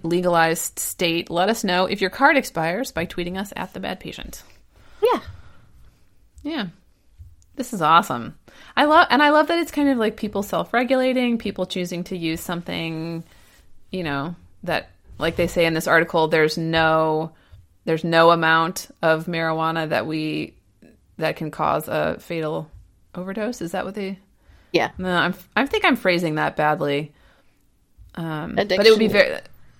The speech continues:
Speaker 1: very, yeah, very difficult to overdose on pot.
Speaker 2: Yes.
Speaker 1: And there's been so many questions about legalization. So I was kind of looking into this,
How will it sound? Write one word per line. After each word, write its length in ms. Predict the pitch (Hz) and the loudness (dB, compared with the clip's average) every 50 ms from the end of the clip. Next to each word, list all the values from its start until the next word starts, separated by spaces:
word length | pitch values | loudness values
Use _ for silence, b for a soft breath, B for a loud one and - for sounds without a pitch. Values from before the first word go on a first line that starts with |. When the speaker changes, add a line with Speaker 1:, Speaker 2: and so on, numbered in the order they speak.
| - _ - | -20 _ -16
Speaker 1:
very, 140 | - - 180 | -10 -6 -4
yeah, 340 | 175 156 113 78 78 165 170 180 180 - b b b b b b b _ _ _ _ _ _ _ _ _ _ _ _ _ - _ _ _ _ _ _ _ - - - _ _ | -2 0 0 0 -2 -4 -6 -8 -12 -16 b b b b b b b _ _ _ _ _ _ _ _ _ _ _ _ _ -20 _ _ _ _ _ _ _ -20 -20 -20 _ _
very 180 | - 190 190 190 | -6 -4 -4 -2
difficult 440 | 185 190 185 180 - 175 160 156 - | -2 -4 -4 -4 -4 -4 -4 -4 -6
to 100 | - - | -6 -4
overdose 580 | 170 165 160 156 160 160 151 151 156 - - - - | -4 -2 -2 -4 -4 -4 -4 -4 -6 -8 -12 -12 -10
on 460 | 160 151 151 147 143 143 147 160 160 - _ - | -8 -6 -6 -6 -6 -8 -8 -10 -14 -16 _ -20
pot. 460 | - - - 151 135 - - - - _ b b b b b b b b b b b b b b b b - | -20 -16 -12 -10 -10 -10 -12 -16 -20 _ b b b b b b b b b b b b b b b b -4
Speaker 2:
Yes. 440 | - - - - - - - - - - - - - _ _ _ _ _ _ _ _ _ - | -4 -4 -4 -10 -12 -14 -14 -16 -20 -20 -20 -20 -20 _ _ _ _ _ _ _ _ _ -4
Speaker 1:
And 100 | 190 196 | 0 2
there's 140 | 220 262 247 | 2 2 0
been 140 | - 349 330 | 0 -4 -2
so 200 | - - 247 240 | 0 0 2 2
many 160 | 277 320 359 | 2 2 0
questions 420 | - - 208 202 226 - 254 247 | 0 2 2 2 2 2 0 0
about 420 | 208 190 190 175 170 165 - - - | 2 6 8 8 8 8 6 2 2
legalization. 880 | 175 185 180 175 180 175 170 175 175 185 185 180 - - 160 151 156 156 | 2 2 2 4 4 4 4 4 2 2 2 0 0 -2 -4 -4 -4 -4
So 540 | - - 175 165 165 165 165 160 160 165 B B B B B B B B B | -4 -2 0 2 4 4 4 4 2 0 B B B B B B B B B
I 80 | - 196 | 4 6
was 160 | 202 208 208 | 6 4 2
kind 200 | - - 285 294 | 2 2 2 4
of 80 | 285 208 | 4 4
looking 360 | 190 185 190 - 220 208 202 | 4 4 4 4 0 0 0
into 240 | 196 196 196 - 190 | 0 -2 0 2 4
this, 460 | 185 175 170 170 170 - - - | 4 4 4 4 0 -6 -14 -14